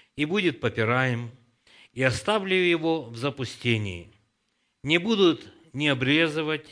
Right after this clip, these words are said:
ни вск-, вскапывать его, и зарастет он тернами и волчцами. И повелю облакам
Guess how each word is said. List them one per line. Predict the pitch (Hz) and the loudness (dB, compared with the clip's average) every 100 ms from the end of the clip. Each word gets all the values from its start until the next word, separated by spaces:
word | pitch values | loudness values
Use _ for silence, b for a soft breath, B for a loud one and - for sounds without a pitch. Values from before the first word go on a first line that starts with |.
| - 120 | -20 -14
ни | 143 185 | -4 -4
вск-, | 123 - 139 | -4 -10 -10
вскапывать | 123 - 147 156 151 143 139 | -10 -4 -2 -2 -2 -2 -2
его, | 143 131 131 131 - b b b b b | -4 -4 -6 -8 -16 b b b b b
и | 139 | 0
зарастет | 143 156 156 - 214 180 | 4 4 4 2 2 2
он | 147 | -2
тернами | - 180 180 180 170 165 | 0 2 2 -2 -4 -4
и | 143 | -4
волчцами. | 131 123 113 - - 104 92 92 - _ _ _ _ _ _ _ _ _ _ _ _ _ _ _ _ _ _ _ _ _ - | -2 -2 -2 -4 -10 -8 -10 -16 -20 _ _ _ _ _ _ _ _ _ _ _ _ _ _ _ _ _ _ _ _ _ -2
И | 170 | 4
повелю | 190 196 220 247 202 | 6 6 4 4 4
облакам | 165 151 156 151 185 180 135 107 | 4 4 4 4 2 2 0 -6